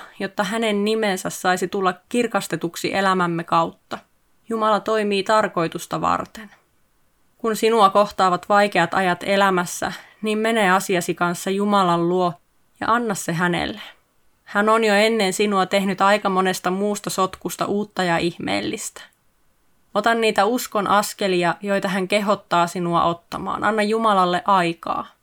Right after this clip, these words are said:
Mutta muista, että se mitä hän tekee, niin hän ei tee sitä vain sinua varten. Hän tekee sen, jotta muutkin saisivat oppia tuntemaan hänet.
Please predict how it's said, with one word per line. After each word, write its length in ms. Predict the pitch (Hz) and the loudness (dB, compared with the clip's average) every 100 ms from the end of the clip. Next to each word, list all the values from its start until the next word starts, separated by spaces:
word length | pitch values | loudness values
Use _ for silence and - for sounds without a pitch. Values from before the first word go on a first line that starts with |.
| _ _ _ _ - | _ _ _ _ -8
Mutta 220 | 202 214 | -2 0
muista, 600 | 214 240 262 254 - 185 - | 0 0 0 0 0 0 -2
että 240 | 202 - | -6 -4
se 160 | 196 233 | -4 -4
mitä 280 | 254 247 196 | -2 0 0
hän 200 | 185 180 | 0 -2
tekee, 600 | 208 208 208 180 165 170 - | 0 0 0 0 0 -4 -8
niin 180 | 208 196 | -4 -2
hän 180 | 190 208 | 0 2
ei 160 | 208 | 2
tee 220 | 196 220 202 | 2 0 0
sitä 360 | - 208 190 | -2 0 2
vain 240 | 190 196 196 | 4 2 0
sinua 440 | 214 214 170 160 | -2 0 0 2
varten. 500 | 175 170 175 - 202 | 2 2 -2 -10 -6
Hän 160 | 202 196 | -4 -2
tekee 420 | 214 214 220 185 | -2 -2 0 -2
sen, 360 | 185 208 190 - _ _ _ | -2 -2 -4 -6 _ _ _
jotta 220 | 190 190 196 | -4 -2 0
muutkin 500 | 233 254 - 185 170 | 0 -2 -2 -2 2
saisivat 480 | 180 170 185 175 | 2 2 -2 -2
oppia 380 | 190 190 - 170 170 | -2 -4 -4 -4 -4
tuntemaan 580 | 196 185 170 170 170 175 | -4 -2 0 0 0 0
hänet. 480 | 170 175 208 - | -4 -6 -10 -14